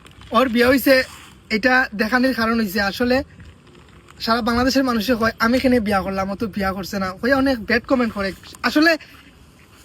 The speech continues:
অনলাইন প্ল্যাটফর্ম বাংলাদেশের মানুষের কাছে কিছু একটা কইলে সমস্যা,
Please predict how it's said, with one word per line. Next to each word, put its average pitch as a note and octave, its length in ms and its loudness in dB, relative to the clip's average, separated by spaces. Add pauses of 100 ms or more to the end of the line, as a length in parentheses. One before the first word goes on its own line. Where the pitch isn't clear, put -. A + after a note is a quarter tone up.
(140)
অনলাইন D4 380 4
প্ল্যাটফর্ম C#4+ 580 2
বাংলাদেশের B3+ 480 2
মানুষের B3 320 0
কাছে B3+ 240 0
কিছু C#4 280 -2
একটা C#4 200 2
কইলে D4+ 400 4
সমস্যা, C#4+ 540 2